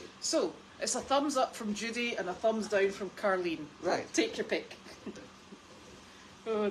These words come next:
Speaker 1: dear.
Speaker 2: Well, she went and got one at the, at the market while I was in the hospital, thinking I was gonna take a long time.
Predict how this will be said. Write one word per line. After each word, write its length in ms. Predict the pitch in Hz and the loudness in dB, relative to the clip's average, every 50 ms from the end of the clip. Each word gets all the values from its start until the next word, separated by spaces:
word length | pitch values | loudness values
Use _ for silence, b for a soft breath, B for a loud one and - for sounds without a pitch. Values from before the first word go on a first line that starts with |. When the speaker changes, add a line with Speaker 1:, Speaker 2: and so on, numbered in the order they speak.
| 196 | 0
Speaker 1:
dear. 360 | - 180 180 180 180 180 175 170 - - - - - - - - - - - - - - - - - - - - - | -2 -2 0 2 2 2 0 -2 -6 -14 -18 -18 -16 -16 -18 -18 -18 -20 -20 -20 -20 -20 -20 -20 -20 -20 -16 -14 -12
Speaker 2:
Well, 80 | - | -10
she 80 | - - | -8 -4
went 220 | 226 233 277 240 | -2 0 0 -2
and 80 | 180 160 | 0 2
got 260 | 220 262 233 190 170 | 2 2 4 2 2
one 160 | 165 156 160 156 | 0 0 0 -2
at 200 | 135 127 - - | -4 -6 -6 -6
the, 140 | 135 127 123 123 117 117 - | -4 -4 -4 -4 -8 -10 -10
at 120 | 131 127 | -10 -8
the 60 | - 131 | -8 -6
market 360 | 139 170 190 220 - 135 120 | -4 -2 -2 -2 -4 -6 -6
while 180 | 127 131 135 143 | -6 -6 -4 -4
I 120 | 151 156 | -4 -4
was 200 | 156 151 135 135 | -4 -4 -4 -4
in 100 | 156 139 | -6 -6
the 60 | 135 | -8
hospital, 520 | - 165 175 208 208 - - 131 120 113 123 - | -8 -8 -8 -8 -8 -8 -8 -8 -8 -8 -10 -8
thinking 300 | - 214 196 196 175 156 | -8 -8 -6 -6 -6 -6
I 40 | 151 | -6
was 120 | 135 135 139 | -6 -6 -6
gonna 160 | 151 139 127 123 - | -6 -6 -6 -4 -4
take 160 | 165 139 135 | -4 -4 -4
a 40 | 135 | -6
long 200 | 131 131 127 127 123 120 - | -6 -6 -6 -8 -10 -12 -10
time. 240 | 190 202 220 208 | -8 -6 -6 -6